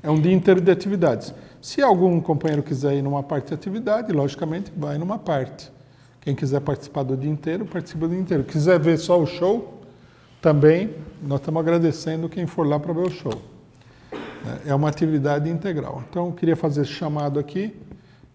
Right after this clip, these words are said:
que é uma atividade muito importante que nós estamos realizando daqui uma semana aproximadamente.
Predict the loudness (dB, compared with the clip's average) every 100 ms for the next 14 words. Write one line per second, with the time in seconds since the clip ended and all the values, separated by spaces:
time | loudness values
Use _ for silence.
0 | _ -4 -2 -2 -2 -2 -2 0 0 0
1 | -2 -4 0 -2 -2 -4 -6 -8 -6 -2
2 | -2 -6 -14 -18 -20 -20 -20 -6 -4 -2
3 | -2 -2 -2 -4 -8 -10 -8 -6 -6 -4
4 | -4 -4 -6 -6 -8 -6 -10 -10 -12 -10
5 | -10 -8 -10 -14 -20 -20